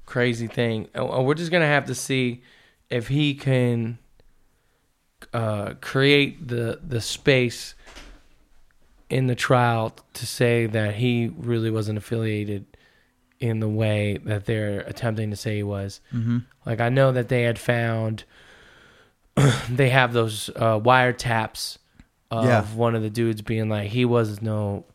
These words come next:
Speaker 1: he wasn't really a member. He wasn't really, like," but in,
Speaker 2: Yeah,
Speaker 1: like,
Speaker 2: he was kinda
Speaker 1: shitting
Speaker 2: just
Speaker 1: on him.
Speaker 2: more like the figurehead
Speaker 1: Yeah, he
Speaker 2: of the
Speaker 1: was
Speaker 2: situation.
Speaker 1: shitting on him, like, he, but almost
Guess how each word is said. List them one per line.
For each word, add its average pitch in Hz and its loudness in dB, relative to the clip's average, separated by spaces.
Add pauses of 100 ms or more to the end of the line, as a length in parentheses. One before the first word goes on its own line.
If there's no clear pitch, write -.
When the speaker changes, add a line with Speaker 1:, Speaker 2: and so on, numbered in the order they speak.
(380)
Speaker 1:
he 127 -4
wasn't 110 -4
really 104 -4
a 101 -4
member. 101 -4
He 107 -4
wasn't 104 -4
really, 101 -6 (600)
like," 98 -6
but 123 2
in, 117 0 (600)
Speaker 2:
Yeah, 123 4
Speaker 1:
like, 117 4
Speaker 2:
he 123 4
was 131 2
kinda 175 8
Speaker 1:
shitting 147 4
Speaker 2:
just 131 6
Speaker 1:
on 113 4
him. 101 0
Speaker 2:
more 139 6
like 123 4
the 110 -6
figurehead 110 -2
Speaker 1:
Yeah, 127 0
he 107 -4
Speaker 2:
of 123 4
the 131 4
Speaker 1:
was 123 0
Speaker 2:
situation. 143 6
Speaker 1:
shitting 131 6
on 117 4
him, 110 -2
like, 107 -4
he, 131 -2 (520)
but 117 4
almost 113 -4